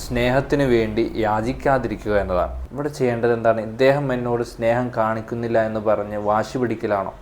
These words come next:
അതല്ലെങ്കിൽ ഇയാളോട്, ഇദ്ദേഹത്തോട് മിണ്ടാതിരിക്കലാണോ ചെയ്യേണ്ടത്? അതൊന്നുമല്ല നാം ചെയ്യേണ്ടത്. നാം, നാം ആയിരിക്കുക എന്നതാണ്. അതായത് മാന്യമായിട്ട്, അതായത് ഹുസ്നുൽ ഖുൽക്ക്, മാന്യമായിട്ട് പെരുമാറുക. അദ്ദേഹത്തോട് സംസാരിക്കുമ്പോൾ, സംസാരിക്കുന്ന ഘട്ടങ്ങളിൽ,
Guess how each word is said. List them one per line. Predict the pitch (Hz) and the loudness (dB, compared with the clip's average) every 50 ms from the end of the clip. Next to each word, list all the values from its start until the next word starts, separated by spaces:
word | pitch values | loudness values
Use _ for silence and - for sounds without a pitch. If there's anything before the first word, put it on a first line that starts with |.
| - - - - - 131 | -18 -16 -8 0 2 4
അതല്ലെങ്കിൽ | 139 147 143 135 135 135 131 139 120 - 120 | 6 6 6 4 2 0 2 2 2 2 2
ഇയാളോട്, | 120 127 123 127 127 127 123 131 131 - - - | 4 4 6 6 6 6 6 6 4 2 2 0
ഇദ്ദേഹത്തോട് | 113 117 127 127 127 123 123 127 127 127 123 123 117 | 0 2 4 6 6 4 4 4 4 4 4 2 0
മിണ്ടാതിരിക്കലാണോ | 120 117 117 123 135 139 139 143 127 120 - 120 113 107 104 98 92 - - - - - - | -2 0 4 6 6 6 6 4 2 0 0 0 0 2 0 0 -2 -4 -8 -12 -18 -10 -6
ചെയ്യേണ്ടത്? | 110 101 98 92 90 92 - - - - - - 120 | -6 -6 -4 -4 -6 -8 -8 -10 -16 -14 -4 0 2
അതൊന്നുമല്ല | 127 135 143 135 131 131 139 139 135 120 117 117 120 117 113 | 4 4 4 2 2 2 2 4 4 6 6 6 4 4 2
നാം | 113 110 107 - | 2 0 -2 -2
ചെയ്യേണ്ടത്. | - 104 104 98 95 95 92 - - 110 120 | -2 -2 -2 -2 -2 -4 -6 -4 0 4 6
നാം, | 127 135 131 - - - - - 120 120 | 8 8 6 4 -4 -14 -10 -2 4 8
നാം | 113 117 127 143 143 127 | 8 8 8 8 6 4
ആയിരിക്കുക | 113 113 110 - - 107 104 101 | 4 2 -2 -4 -4 -2 -2 -2
എന്നതാണ്. | 98 95 92 90 85 - - - - 110 | -2 0 -2 -2 -2 -4 -8 -10 -2 4
അതായത് | 113 120 120 113 107 110 113 - - - 113 113 | 6 8 8 8 6 4 2 0 -2 -4 0 2
മാന്യമായിട്ട്, | 117 120 131 135 147 147 139 127 120 113 110 101 95 - - - - - - - - | 4 4 4 4 4 2 2 4 4 4 2 2 -2 -4 -10 -12 -14 -14 -10 -4 2
അതായത് | 120 127 131 127 123 123 123 123 - - - | 6 8 8 8 8 6 4 2 0 0 -2
ഹുസ്നുൽ | 139 131 - - 151 147 147 143 131 - | -2 -2 -2 -2 -2 0 2 2 0 2
ഖുൽക്ക്, | - 123 120 113 - 117 110 110 | 2 0 0 2 0 -2 0 2
മാന്യമായിട്ട് | 110 120 135 147 151 156 151 135 123 117 113 107 98 - 135 120 | 4 4 4 2 2 -2 0 0 2 2 0 0 -2 -4 -2 0
പെരുമാറുക. | 120 110 104 98 95 92 90 90 87 87 - - - - - - | 0 0 0 -2 -2 -2 -2 -2 -4 -6 -8 -10 -10 -12 -6 -6
അദ്ദേഹത്തോട് | 117 113 123 127 127 127 127 - 131 127 131 131 127 - 131 | 0 6 10 10 12 12 10 12 12 12 12 10 8 4 2
സംസാരിക്കുമ്പോൾ, | 120 117 - - 131 127 131 127 123 - 135 131 127 123 120 110 101 - - - - | 2 2 6 8 10 10 10 8 6 2 0 0 4 6 6 6 4 2 -6 -4 0
സംസാരിക്കുന്ന | 127 117 117 - 131 127 123 127 123 127 - 127 127 127 117 117 | 0 0 2 4 6 6 8 8 6 2 2 0 2 4 4 4
ഘട്ടങ്ങളിൽ, | 113 - 131 117 117 113 107 | 2 2 2 0 2 2 4